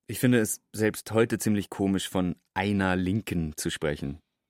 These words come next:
Die war nur ein Gespenst ihrer selbst, und auch der Stolz darüber, sich so zu nennen, ging verloren.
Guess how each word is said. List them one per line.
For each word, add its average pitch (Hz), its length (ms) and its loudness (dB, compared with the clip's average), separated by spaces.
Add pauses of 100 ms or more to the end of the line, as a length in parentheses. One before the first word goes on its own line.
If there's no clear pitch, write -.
(540)
Die 92 120 -2
war 110 140 4
nur 113 200 4
ein 104 220 0
Gespenst 104 520 -2
ihrer 98 180 -2
selbst, 90 380 -4
und 101 180 -4
auch 113 140 2
der 107 140 0
Stolz - 480 -2
darüber, 98 480 2
sich 82 200 -6
so 92 140 -4
zu - 160 -6
nennen, 85 480 -2
ging 80 180 -6
verloren. 67 540 -6